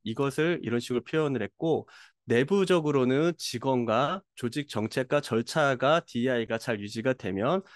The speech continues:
이것이 주변 고객, 이사회, 판매업자, 공급업자, 노동조합에도 영향력을 미치게 됐고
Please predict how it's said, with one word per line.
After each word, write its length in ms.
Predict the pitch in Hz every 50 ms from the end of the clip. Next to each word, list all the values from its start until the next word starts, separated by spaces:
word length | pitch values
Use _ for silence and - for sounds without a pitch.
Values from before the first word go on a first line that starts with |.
| - _ -
이것이 340 | 113 107 117 113 - 147
주변 380 | 143 - - 107 117 123 135 143
고객, 480 | - - 98 92 - 95 120 160 170 _ _ _ -
이사회, 600 | - 113 113 - 143 120 107 104 101 127 170 185 _ _ _ _ _
판매업자, 520 | - 185 190 190 185 175 151 - - 147
공급업자, 840 | 135 - 117 113 117 135 135 131 120 - _ - - 120 139 165 147 120
노동조합에도 840 | 123 120 143 147 120 127 117 117 110 107 110 107 98 117 143 156 135
영향력을 460 | 113 104 110 117 120 117 113 117 117
미치게 380 | 104 95 - - 131 127 135 117
됐고 480 | 107 95 95 _ - 143 170 190 -